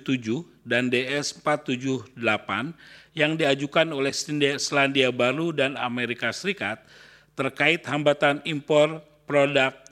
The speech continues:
hortikultura, hewan dan produk hewan. Panel dan banding W T O memutuskan bahwa kebijakan Indonesia yang mensyarat-, mensyaratkan impor hanya boleh dilakukan jika produksi dalam negeri tidak mencukupi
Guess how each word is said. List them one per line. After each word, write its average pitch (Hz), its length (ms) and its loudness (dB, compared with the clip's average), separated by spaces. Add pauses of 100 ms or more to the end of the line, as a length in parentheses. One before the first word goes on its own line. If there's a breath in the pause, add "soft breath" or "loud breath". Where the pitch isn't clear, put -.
(120)
hortikultura, 120 1040 -2 (320 loud breath)
hewan 127 560 2
dan 113 400 -4
produk 113 320 -2 (560)
hewan. 113 400 -2 (880 loud breath)
Panel 190 400 4
dan 170 240 2
banding 151 320 4
W 147 80 4
T 156 240 -2
O 180 160 2
memutuskan 139 960 -2
bahwa 117 400 0
kebijakan 127 720 -2
Indonesia 151 640 -2
yang 127 240 -2
mensyarat-, 135 640 -4
mensyaratkan 143 880 -2 (480 loud breath)
impor 165 400 2
hanya 147 240 2
boleh 170 320 2
dilakukan 143 640 -2 (560 loud breath)
jika 139 400 0
produksi 147 800 -2
dalam 139 240 2
negeri 143 400 0
tidak 131 240 2
mencukupi 131 880 -4